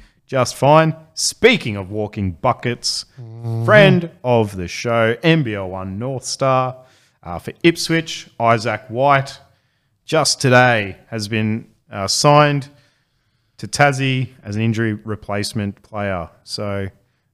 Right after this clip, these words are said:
Speaker 1: very happy for Mister White.
Speaker 2: Go the Ants, as
Speaker 1: Yep.
Speaker 2: he, as he's
Speaker 1: Go
Speaker 2: put
Speaker 1: the
Speaker 2: out there.
Speaker 1: Ants.
Speaker 2: Go the Ants, baby.
Speaker 1: They're on the march. <laughs> March,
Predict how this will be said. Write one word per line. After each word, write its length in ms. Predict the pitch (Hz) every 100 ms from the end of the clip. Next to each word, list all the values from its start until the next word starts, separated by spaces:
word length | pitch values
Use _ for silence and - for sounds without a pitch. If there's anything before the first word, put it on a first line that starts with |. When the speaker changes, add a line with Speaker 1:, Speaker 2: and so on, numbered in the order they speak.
| -
Speaker 1:
very 260 | 117 117
happy 380 | 104 110 117 110
for 340 | 104 110 110 107
Mister 300 | 110 - 104
White. 420 | 110 147 170 - _ _ -
Speaker 2:
Go 140 | 123
the 140 | 123 120
Ants, 480 | 131 165 - - - _ _ _
as 140 | 117 101
Speaker 1:
Yep. 180 | 127 113
Speaker 2:
he, 200 | 110 117 -
as 200 | 170 135
he's 200 | 127 131
Speaker 1:
Go 60 | 101
Speaker 2:
put 60 | 135
Speaker 1:
the 80 | 131
Speaker 2:
out 60 |
there. 260 | 127 127 123 113
Speaker 1:
Ants. 240 | 107 -
Speaker 2:
Go 180 | 120 131
the 100 | 135
Ants, 320 | 139 139 135
baby. 340 | - 113 107 110 - _ _
Speaker 1:
They're 160 | 101 113
on 340 | 123 120 113 - -
the 200 | 113 104 - -
march. 680 | 113 113 104 - - - - -
<laughs> 160 | - -
March, 460 | 127 143 139 135